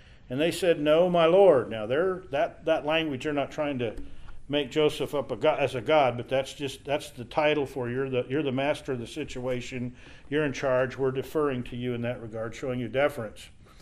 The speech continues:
"No, my lord, but your servants have come to buy food." And they go ahead to explain things a little bit. Clearly, they didn't know who Joseph was. "We are sons of one man.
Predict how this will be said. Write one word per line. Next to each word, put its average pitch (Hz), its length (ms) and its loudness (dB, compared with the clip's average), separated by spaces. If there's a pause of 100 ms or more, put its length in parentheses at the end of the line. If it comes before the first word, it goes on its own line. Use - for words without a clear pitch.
(480)
"No, 175 640 8
my 120 120 -6
lord, 151 500 6
but 170 180 2
your 175 160 4
servants 185 720 0 (160)
have 151 220 -2
come 156 320 -2
to 151 60 -6
buy 127 260 0
food." 143 580 0 (1200)
And 165 320 2
they 160 160 8
go 220 220 6
ahead 196 420 2
to 165 100 0
explain 202 480 2
things 135 340 -2
a 135 60 -6
little 123 240 -2
bit. 120 400 0 (880)
Clearly, 185 500 6
they 151 160 2
didn't 151 220 -2
know 139 160 0
who 131 120 0
Joseph 131 460 0
was. 127 300 2
"We 196 120 4
are 233 100 6
sons 220 320 2
of 185 100 4
one 208 240 4
man. 190 500 4